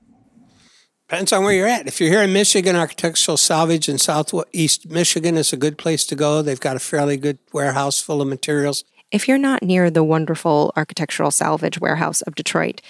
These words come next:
Speaker 2: you can Google Architectural Salvage and your location, and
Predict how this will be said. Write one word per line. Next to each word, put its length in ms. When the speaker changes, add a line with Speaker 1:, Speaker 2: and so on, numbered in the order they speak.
Speaker 2:
you 120
can 180
Google 480
Architectural 680
Salvage 720
and 140
your 100
location, 720
and 300